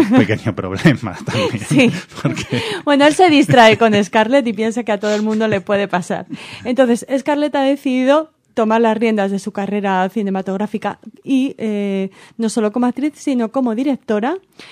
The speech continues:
Speaker 2: y se va a poner detrás de las cámaras para, eh, llevar al cine la primera,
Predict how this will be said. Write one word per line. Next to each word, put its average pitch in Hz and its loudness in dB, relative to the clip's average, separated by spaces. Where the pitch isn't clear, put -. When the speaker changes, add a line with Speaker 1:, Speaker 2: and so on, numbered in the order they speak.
Speaker 2:
y 262 -2
se 254 -2
va 247 2
a 233 0
poner 214 -2
detrás 202 -4
de 226 -4
las 185 -6
cámaras 214 -6
para, 269 -2
eh, 208 -4
llevar 226 -2
al 214 -2
cine 240 -4
la 214 -2
primera, 208 -2